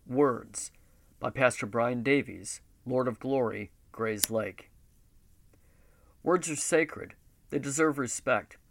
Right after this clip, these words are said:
If you get the right ones in the right order, you can nudge the world a little.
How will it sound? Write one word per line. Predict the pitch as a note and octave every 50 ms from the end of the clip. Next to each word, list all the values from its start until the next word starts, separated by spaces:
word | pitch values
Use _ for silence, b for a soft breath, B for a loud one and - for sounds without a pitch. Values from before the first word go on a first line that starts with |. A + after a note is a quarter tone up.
| _ _ _ _ B B B B B
If | B G#2 -
you | - A2
get | B2+ C#3 -
the | B2+ A2
right | G#2+ A2+ A#2+ B2+ C#3 C3+ - -
ones | A2+ A#2 A#2+ B2 C3+ D3 D3 - C3
in | A2+
the | A2+ A2
right | A2+ A#2 B2 B2 -
order, | - A#2+ B2 C3 C#3 C#3+ D3+ - _ - _ _ _
you | - A#2 A#2
can | - C3+ C3
nudge | C3 C#3+ D3+ D#3 -
the | - D#3
world | D3 D3 D#3 D#3+ E3 D#3 B2
a | A2
little. | G#2 G#2 G#2 G2+ G2 G2 F#2+